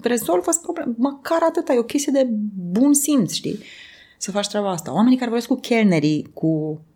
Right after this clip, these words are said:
„A, dă-mi aia, fă-mi aia”, adică, știi, acel pertu care funcționează, de ce? Că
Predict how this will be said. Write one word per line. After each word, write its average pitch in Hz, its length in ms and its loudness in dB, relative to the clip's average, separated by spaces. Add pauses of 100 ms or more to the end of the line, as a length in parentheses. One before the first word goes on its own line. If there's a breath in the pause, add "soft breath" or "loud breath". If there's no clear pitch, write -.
(160)
„A, 147 120 0
dă-mi 185 340 4
aia, 147 320 4
fă-mi 156 300 2
aia”, 135 400 0
adică, 156 340 -4
știi, 247 580 -2
acel 233 680 -2
pertu 254 640 0
care 254 420 -4
funcționează, 277 760 -2 (160)
de 262 80 -4
ce? 262 400 0
Că - 220 -6